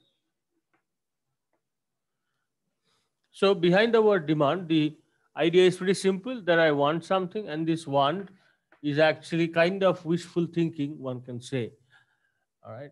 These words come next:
and, uh, within that wishful thinking, so there is no idea of, uh, in, in this want, there is no idea of necessity, there is no idea of, uh, anything of that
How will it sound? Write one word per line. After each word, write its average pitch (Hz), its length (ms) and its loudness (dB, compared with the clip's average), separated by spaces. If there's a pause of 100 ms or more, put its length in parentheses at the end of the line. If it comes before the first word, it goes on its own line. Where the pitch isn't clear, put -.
and, 160 300 0
uh, 160 160 0
within 175 400 0
that 185 240 2
wishful 185 400 -4
thinking, 175 420 -4
so 185 120 -4
there 202 180 2
is 202 140 -2
no 214 100 4
idea 190 400 4
of, 180 340 2
uh, 147 220 2 (800)
in, 165 180 -2
in 170 220 4
this 180 240 2
want, 175 460 2
there 170 80 2
is 165 120 0
no 185 100 -4
idea 160 300 2
of 156 140 0
necessity, 156 680 -2
there 151 180 -4
is 147 140 -6
no 180 160 0
idea 139 340 0
of, 135 260 -2 (960)
uh, 57 320 -20 (300)
anything 170 380 2
of 135 180 2
that 139 240 2